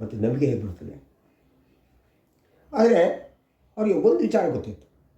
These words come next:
ನನ್ನ ಪ್ರಾಮಾಣಿಕ ವ್ಯಕ್ತಿತ್ವ. ಸ್ವಲ್ಪ ಆ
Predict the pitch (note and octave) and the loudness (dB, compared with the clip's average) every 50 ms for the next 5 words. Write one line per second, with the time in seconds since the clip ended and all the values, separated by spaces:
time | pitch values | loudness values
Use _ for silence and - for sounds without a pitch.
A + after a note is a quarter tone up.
0 | _ _ _ _ _ _ _ _ _ _ _ _ _ _ _ _ _ _ _ _ | _ _ _ _ _ _ _ _ _ _ _ _ _ _ _ _ _ _ _ _
1 | _ _ _ _ _ _ _ _ _ _ _ _ _ _ _ _ _ _ _ _ | _ _ _ _ _ _ _ _ _ _ _ _ _ _ _ _ _ _ _ _
2 | _ _ _ C3+ D#3+ E3+ E3 C3 - C#3+ C#3+ D3+ D#3+ F3 E3+ D#3 C#3+ A#2+ A#2 - | _ _ _ 2 4 4 4 4 2 0 0 2 2 2 2 2 0 0 -2 -4
3 | - A2+ - - - - - _ _ _ _ _ _ _ _ _ _ _ _ _ | -6 -8 -8 -10 -12 -18 -20 _ _ _ _ _ _ _ _ _ _ _ _ _
4 | _ _ _ _ _ _ _ _ _ - _ _ _ _ _ _ _ _ _ _ | _ _ _ _ _ _ _ _ _ -20 _ _ _ _ _ _ _ _ _ _
5 | _ _ _ _ _ _ _ _ _ _ _ _ _ _ _ _ _ _ _ _ | _ _ _ _ _ _ _ _ _ _ _ _ _ _ _ _ _ _ _ _
6 | _ _ _ - - - - - B3+ C4 D4 C#4 D4+ C4+ - - - - _ _ | _ _ _ -20 -20 -20 0 2 2 4 4 2 -2 -4 -6 -8 -12 -18 _ _
7 | _ - A#2+ D3 E3 G3 G#3+ G#3 | _ -8 -2 0 0 2 0 0